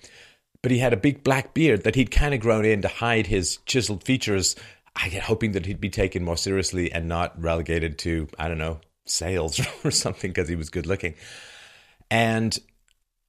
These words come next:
it was a s-, it was a wi-, there was wild energy in, in the whole area.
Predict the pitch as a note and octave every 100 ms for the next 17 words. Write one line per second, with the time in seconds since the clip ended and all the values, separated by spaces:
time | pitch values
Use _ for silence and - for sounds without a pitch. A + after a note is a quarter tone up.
0 | _ _ _ _ - F2+ B2+ B2 A2+ -
1 | - - B2+ C3+ C3+ C3+ - D3 D3+ A2
2 | D3 E3+ D#3+ C3+ C3+ - G#2 F#2 A#2 A2
3 | A2+ A2+ G#2 G2+ F#2+ E2+ D#2+